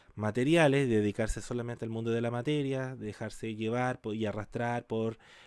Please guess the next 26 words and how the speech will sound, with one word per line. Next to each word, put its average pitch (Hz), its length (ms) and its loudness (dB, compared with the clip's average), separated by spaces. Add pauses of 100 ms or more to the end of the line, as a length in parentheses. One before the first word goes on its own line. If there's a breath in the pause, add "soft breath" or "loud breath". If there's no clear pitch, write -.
la 104 100 -2
idiosincrasia, 117 880 -2
dejarse 107 360 -8
arrastrar 104 360 -6
por 104 120 0
los 98 80 -2
comentarios, 110 760 -4
dejarse 104 300 -10
arrastrar 98 320 -8
por 104 180 -2
el, 101 160 -2 (460 loud breath)
por 101 140 -6
el 95 120 -6
trabajo, 123 720 -2
dejarse 107 380 -6
arrastrar 107 440 -6
por 107 280 0
las 104 140 -4
cosas 107 500 -6 (260 loud breath)
superfluas, 120 800 0 (340 loud breath)
dejarse 107 600 -4
arrastrar 104 440 -2
por 104 200 0
el, 98 600 0
la 101 120 2
diversión, 120 800 0